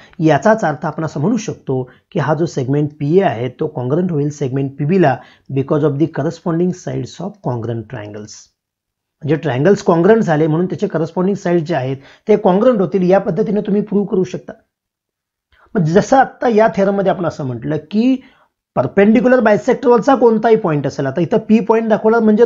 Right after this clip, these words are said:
तो एकच आहे अशातला भाग नाही. समजा इथं हा क्यू पॉइंट आहे, हा जो क्यू पॉइंट आहे तो सुद्धा या परपेंडिक्युलर बायसेक्टरवर आहे. याचाच अर्थ एंड पॉइंटपासून जे क्यूचं डिस्टन्स आहे म्हणजे एक्यू असेल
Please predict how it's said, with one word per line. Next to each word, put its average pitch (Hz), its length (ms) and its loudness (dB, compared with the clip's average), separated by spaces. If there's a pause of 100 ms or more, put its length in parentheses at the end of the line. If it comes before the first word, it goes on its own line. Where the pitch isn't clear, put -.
तो 247 60 4
एकच 226 300 2
आहे 233 140 4
अशातला 220 320 0
भाग 202 200 2
नाही. 175 180 0 (260)
समजा 202 280 2
इथं 214 220 2
हा 185 120 0 (120)
क्यू 214 180 2
पॉइंट 123 360 -6
आहे, 104 220 -10 (960)
हा 175 140 2
जो 202 220 4
क्यू 208 200 4
पॉइंट 139 320 -2
आहे 147 300 -4 (300)
तो 233 100 6
सुद्धा 208 280 2
या 220 120 4
परपेंडिक्युलर 208 580 2
बायसेक्टरवर 170 640 -2
आहे. 147 300 0 (280)
याचाच 208 380 -2
अर्थ 156 260 -2
एंड 185 300 2
पॉइंटपासून 220 680 2
जे 220 140 2
क्यूचं 220 380 2
डिस्टन्स 151 440 -4
आहे 135 80 -4
म्हणजे 139 340 -2
एक्यू 156 360 0
असेल 202 380 0